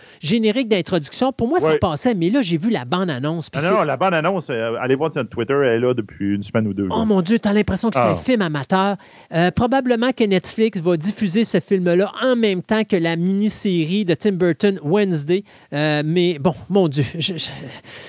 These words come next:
Speaker 2: Ah non.
Speaker 1: je, je pense que c'est une bonne décision de Universal d'avoir vendu à Netflix. Je pense que c'est une très mauvaise décision de Netflix d'avoir acheté ça. Euh, Kevin Spacey, c'est confirmé, il devra débourser trente et un millions de dollars à la maison de production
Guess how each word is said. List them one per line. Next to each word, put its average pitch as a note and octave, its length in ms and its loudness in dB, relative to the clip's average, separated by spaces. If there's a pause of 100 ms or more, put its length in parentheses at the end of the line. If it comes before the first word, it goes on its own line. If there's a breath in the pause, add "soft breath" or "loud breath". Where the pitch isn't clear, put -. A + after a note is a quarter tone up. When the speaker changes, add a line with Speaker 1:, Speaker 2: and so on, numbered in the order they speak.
(920 loud breath)
Speaker 2:
Ah F#3+ 100 2
non. G#3+ 200 0
Speaker 1:
je, D4+ 180 -2
je - 80 -4
pense E4+ 120 0
que E4 60 -2
c'est C#4 80 0
une A3 80 0
bonne A#3+ 180 0
décision G#3+ 480 0
de G3 160 -2
Universal F#3 640 0
d'avoir F3 300 0
vendu E3 580 -2
à E3 240 0
Netflix. D#3 500 0
Je E3+ 60 2
pense F3 140 -2
que E3+ 80 -4
c'est F3 140 -4
une D3+ 100 0
très G#3 160 2
mauvaise D#3+ 280 2
décision D#3 320 0
de D#3 60 0
Netflix D3 340 0
d'avoir C#3+ 260 0
acheté B2+ 260 -4
ça. B2+ 160 -12 (560 loud breath)
Euh, G#3 160 2 (100)
Kevin C#4 260 2
Spacey, C#4+ 500 2
c'est B3+ 160 0
confirmé, A#3+ 600 2
il G#3 100 0
devra A3 300 2
débourser G#3+ 540 0
trente D4 480 -2
et A#3+ 160 2
un C4 120 0
millions C4 580 0
de B3+ 60 -4
dollars G3+ 420 0
à F#3+ 80 0
la F3+ 140 0
maison G3+ 460 0
de F#3 100 0
production F3 600 -2